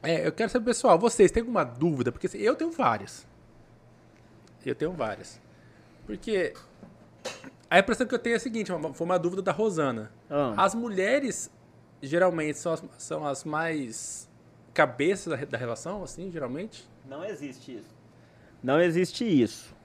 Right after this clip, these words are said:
Speaker 2: Como a gente aborda as questões ligadas aos relacionamentos, nós temos diferença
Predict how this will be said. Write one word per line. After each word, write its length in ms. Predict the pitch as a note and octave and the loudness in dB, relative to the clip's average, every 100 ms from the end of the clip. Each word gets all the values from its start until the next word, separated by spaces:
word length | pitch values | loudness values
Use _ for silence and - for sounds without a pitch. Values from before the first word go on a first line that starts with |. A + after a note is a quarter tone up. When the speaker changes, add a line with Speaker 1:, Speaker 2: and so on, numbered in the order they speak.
| - - - - - - - | -20 -20 -20 -20 -20 -20 -4
Speaker 2:
Como 260 | A#2 A#2+ | -2 -2
a 60 | C3+ | -4
gente 840 | B2+ C3+ B2+ E3+ E3 C#3+ A2 F#2 | -4 -6 -6 -2 -2 0 -4 -6
aborda 500 | - A2+ A#2 A#2+ C3 | -6 -4 4 4 4
as 120 | B2 - | 0 -2
questões 440 | A#2+ - A#2+ A#2 | -8 -4 -6 -4
ligadas 760 | B2+ A2 A2+ A2 G#2+ F#2+ - - | -4 2 4 4 2 -6 -10 -8
aos 200 | G#2 G#2 | -6 -6
relacionamentos, 960 | B2 A2 - A2+ G2+ G2+ B2 D3 - - - - - - - - - - - - - | -2 -4 -4 -6 -6 -4 -6 -6 -14 -20 -20 -20 -20 -20 -20 -20 -20 -20 -20 -20 -6
nós 260 | B2 A#2+ - | 2 2 4
temos 480 | D3 C#3+ D3 C3+ A2+ | 6 6 6 2 8
diferença 1000 | D#3+ D#3+ D3+ C3 C#3 G3 G3+ G#3+ G#3 | 8 8 6 6 6 2 0 0 0